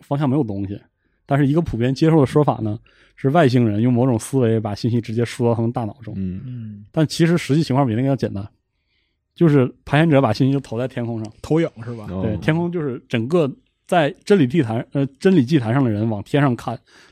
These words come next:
Speaker 1: 地球的天空就是一个显示屏。
Speaker 3: 嗯。
Speaker 1: 呃，祭坛之外的人看不到。
Speaker 2: 哦。
Speaker 1: 然后一个小时过去了，真理祭坛上有个声音打破了寂静，说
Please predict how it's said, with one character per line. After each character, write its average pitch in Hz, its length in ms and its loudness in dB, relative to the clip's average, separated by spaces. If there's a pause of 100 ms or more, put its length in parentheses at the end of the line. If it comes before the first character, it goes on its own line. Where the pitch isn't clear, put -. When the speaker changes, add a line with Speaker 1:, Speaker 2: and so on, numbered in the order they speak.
Speaker 1:
地 196 100 4
球 127 140 4
的 139 80 4
天 135 240 2
空 123 160 2
就 127 80 0
是 120 100 0
一 - 20 2
个 123 60 2
显 107 140 -4
示 107 80 -2
屏。 101 180 -10 (220)
Speaker 3:
嗯。 113 640 -10
Speaker 1:
呃， 117 100 -4
祭 117 140 -2
坛 120 120 2
之 131 80 0
外 135 120 4
的 107 60 0
人 101 60 -2
看 107 160 -2
不 104 80 0
到。 113 100 -2 (120)
Speaker 2:
哦。 92 320 -10 (960)
Speaker 1:
然 110 120 0
后 120 60 4
一 117 80 2
个 131 80 6
小 110 120 0
时 98 120 -6
过 110 200 -2
去 - 80 -14
了， 107 80 -14 (1300)
真 143 120 2
理 120 60 6
祭 117 100 0
坛 113 140 2
上 123 80 2
有 110 60 2
个 110 40 0
声 120 160 0
音 120 120 2
打 104 140 -8
破 117 100 0
了 104 60 2
寂 120 200 -4
静， 104 180 -8
说 113 240 -6